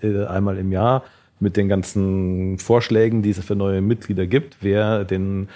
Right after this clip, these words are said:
zum einen den Regu-, Regularien und zum anderen auch dem Anspruch der Akademie entspricht und dann mitmachen kann,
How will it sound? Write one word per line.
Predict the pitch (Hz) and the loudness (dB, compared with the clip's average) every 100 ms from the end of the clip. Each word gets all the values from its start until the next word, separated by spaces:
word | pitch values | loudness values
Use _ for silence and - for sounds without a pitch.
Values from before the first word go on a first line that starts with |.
| - _ | -20 _
zum | - 85 | -8 0
einen | 104 104 | 2 2
den | 95 | 0
Regu-, | 98 95 98 110 107 | 0 0 0 0 -2
Regularien | 101 92 107 147 135 | 0 2 4 4 2
und | 117 107 | 0 -2
zum | 104 | -2
anderen | 98 113 107 | 2 2 2
auch | 104 92 | 0 -4
dem | - 95 | -4 -4
Anspruch | 90 104 - - | -4 -6 -8 -8
der | 101 | -8
Akademie | 95 92 98 101 101 | -6 -4 -4 -6 -6
entspricht | 95 - 107 104 | -8 -6 -6 -6
und | 104 95 | -6 -4
dann | 95 | -4
mitmachen | 90 90 90 90 | -4 -4 -8 -8
kann, | - - | -10 -12